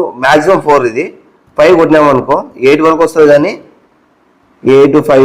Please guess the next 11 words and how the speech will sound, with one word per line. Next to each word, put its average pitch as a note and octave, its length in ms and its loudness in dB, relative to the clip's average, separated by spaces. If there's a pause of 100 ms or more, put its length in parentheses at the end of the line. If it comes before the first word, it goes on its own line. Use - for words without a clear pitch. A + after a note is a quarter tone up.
ఎన్ని C#3 140 0
కొట్టినా C3+ 320 -2
కూడా C3+ 180 -2
మనకు C3+ 240 -4
వెహికల్ B2+ 280 -2
ఉన్నట్టు C3 260 -8
చూపిదు. G#2+ 240 -8
ఒకసారి G2+ 300 -12
చూద్దాం, G#2 220 -12 (600)
సెర్చ్ G#2 300 -4 (1500)
చూపిదు. A2 340 0